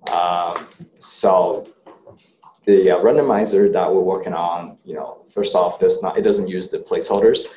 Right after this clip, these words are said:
So what it does is it'll just walk through this, the, the functions, and then each function it'll iterate through each statement, and then it just, it'll just inject,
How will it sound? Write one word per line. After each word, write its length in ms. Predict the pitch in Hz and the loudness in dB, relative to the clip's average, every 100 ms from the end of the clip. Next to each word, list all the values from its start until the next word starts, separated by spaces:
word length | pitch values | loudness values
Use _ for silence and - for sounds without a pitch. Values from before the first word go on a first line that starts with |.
| - _ | -20 _
So 140 | - 95 | -2 2
what 160 | 101 | 4
it 100 | 165 | 4
does 300 | - - - | 6 4 4
is 420 | 92 92 - - - | 0 -2 -6 -10 -2
it'll 180 | 107 104 | 0 2
just 240 | 101 95 | 0 -2
walk 180 | 98 90 | 0 0
through 180 | - 92 | 0 -4
this, 240 | 80 - - | -4 -6 -10
the, 420 | - 78 - - | -10 -6 -6 -6
the 100 | - | -6
functions, 840 | - 110 113 - - - - - _ _ _ _ _ 101 | -2 -2 -2 -4 -4 -8 -12 -14 _ _ _ _ _ -4
and 140 | 98 | -2
then 240 | 92 92 | 0 -2
each 200 | 107 113 | -4 -4
function 500 | - 104 104 98 92 | -2 -2 0 -2 -2
it'll 600 | 92 90 85 82 78 - _ | 0 0 0 0 -2 -4 _
iterate 380 | 101 98 90 85 | 0 2 2 0
through 180 | - 90 | -4 -10
each 200 | - - | -10 -8
statement, 580 | - - 104 110 110 92 | -4 -2 0 -2 -2 -6
and 100 | 92 | -8
then 80 | |
it 140 | - 190 | -6 -6
just, 300 | 92 - 98 | -6 -8 -2
it'll 160 | 92 | -2
just 300 | - 87 - | -2 -6 -6
inject, 440 | 90 - 85 - | -12 -6 -4 -4